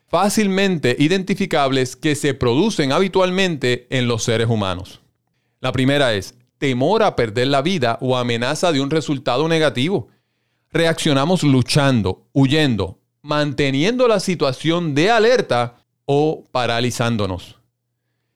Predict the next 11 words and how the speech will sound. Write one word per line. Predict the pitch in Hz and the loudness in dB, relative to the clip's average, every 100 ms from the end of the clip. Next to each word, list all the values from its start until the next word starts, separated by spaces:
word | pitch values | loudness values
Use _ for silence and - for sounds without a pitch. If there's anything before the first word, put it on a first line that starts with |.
| _ | _
Número | 117 113 104 | -4 0 0
dos, | 101 107 90 - _ _ _ _ _ | 0 0 -4 -12 _ _ _ _ _
confrontación | 135 127 113 117 113 110 104 117 113 135 | -2 0 0 -2 0 -2 -2 0 0 0
de | |
intereses | 147 143 127 110 143 160 147 | 0 0 0 2 0 0 -2
con | - 120 | 0 0
nuestros | 117 117 113 | 0 -2 -2
semejantes. | 120 110 107 139 202 214 - - _ _ _ | 0 0 0 -2 0 -2 -4 -12 _ _ _
Reaccionamos | - 143 139 - 143 127 160 180 | -4 -2 0 -2 -2 0 0 -2
con | - 123 | -2 2
ira | 143 233 269 247 - | 2 4 2 0 -6